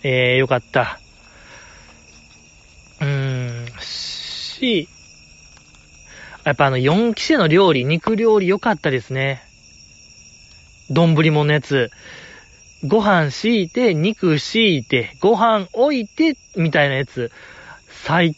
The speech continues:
高のミルフィーユ。もうあれ以上のもんないでしょ。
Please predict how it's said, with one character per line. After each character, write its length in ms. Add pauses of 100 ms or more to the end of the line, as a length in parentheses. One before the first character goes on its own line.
高 260
の 120
ミ 120
ル 120
フ 80
ィ 80
ー 40
ユ。 280 (120)
も 120
う 60
あ 180
れ 80
以 160
上 120
の 80
も 140
ん 80
な 160
い 140
で 140
し 120
ょ。 200